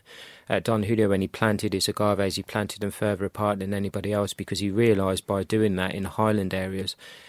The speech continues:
that there's a very good chance that it will get, obviously they'll get more sunlight, and that would impact the, the, the flavour, uh, profile at the end, and the, the agaves would grow bigger.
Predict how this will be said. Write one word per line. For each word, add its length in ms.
that 240
there's 240
a 80
very 260
good 160
chance 360
that 100
it 60
will 60
get, 220
obviously 240
they'll 140
get 180
more 200
sunlight, 460
and 120
that 140
would 140
impact 600
the, 200
the, 380
the 100
flavour, 680
uh, 200
profile 540
at 80
the 140
end, 220
and 120
the, 60
the 120
agaves 560
would 140
grow 200
bigger. 400